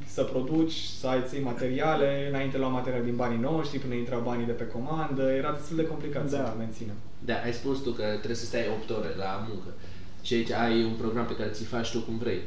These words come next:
Speaker 1: Da.
Speaker 3: Dar într-o zi tot trebuie să muncești. Nu se
Speaker 1: Corect.
Speaker 3: întâmplă, nu se
Speaker 1: Să
Speaker 3: întâmplă
Speaker 1: muncești
Speaker 3: să
Speaker 1: chiar mai
Speaker 3: lucrezi chiar mai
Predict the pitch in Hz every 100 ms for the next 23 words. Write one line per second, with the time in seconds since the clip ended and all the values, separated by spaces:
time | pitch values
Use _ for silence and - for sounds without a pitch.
0 | - 156 107 113 127 123 131 131 131 160
1 | 143 113 113 107 101 95 127 - 101 -
2 | 113 143 - 117 110 117 120 127 113 131
3 | 127 123 131 123 123 123 123 120 - 123
4 | 117 117